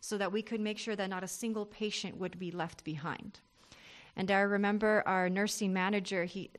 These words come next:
uh, he was telling us, "It's all of them. You're gonna rescue all your patients. You're not gonna leave one of them behind, 'cause that's against what the nursing code is, to protect someone else."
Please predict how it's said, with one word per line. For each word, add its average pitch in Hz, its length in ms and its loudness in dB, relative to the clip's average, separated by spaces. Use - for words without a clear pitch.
uh, 165 220 0
he 180 180 -8
was 180 160 -6
telling 202 400 0
us, 170 200 -2
"It's 214 200 0
all 214 240 4
of 175 120 -6
them. - 240 -8
You're 196 120 0
gonna 202 180 0
rescue 202 360 0
all 208 180 2
your 220 140 0
patients. 196 380 -4
You're 190 80 -4
not 190 120 -4
gonna 202 160 -4
leave 190 220 -4
one 202 140 -2
of 196 120 -6
them 190 120 -2
behind, 185 460 -4
'cause 190 160 -2
that's 196 260 2
against 190 580 -4
what 208 220 -4
the 208 80 0
nursing 185 440 -2
code 180 260 -6
is, - 380 -6
to - 80 -8
protect - 640 -6
someone 185 360 -6
else." 190 400 -6